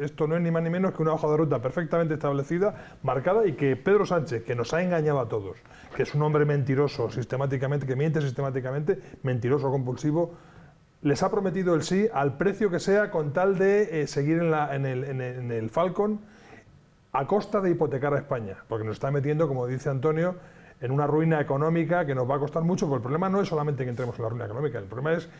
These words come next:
cuando entramos en la crisis anterior, España debía el sesenta por ciento, estaba hipotecado el sesenta por ciento del pib.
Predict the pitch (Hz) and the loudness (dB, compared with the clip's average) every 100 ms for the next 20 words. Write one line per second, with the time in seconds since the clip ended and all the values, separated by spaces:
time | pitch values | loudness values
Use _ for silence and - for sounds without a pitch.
0 | - - _ - 117 123 113 160 175 175 | -20 -20 _ -6 -2 -2 0 2 2 0
1 | 170 165 180 156 170 160 165 175 196 202 | 0 2 2 2 2 2 2 4 2 0
2 | 147 131 135 160 170 160 180 175 170 175 | -2 -2 -2 0 2 2 4 2 0 -2
3 | 151 127 120 139 117 123 151 160 165 151 | 0 0 -2 -2 -4 -2 0 2 2 0
4 | 156 170 160 170 160 139 147 127 120 120 | 0 0 -2 -2 -4 -4 -4 -4 -4 -4
5 | 120 147 | -2 -2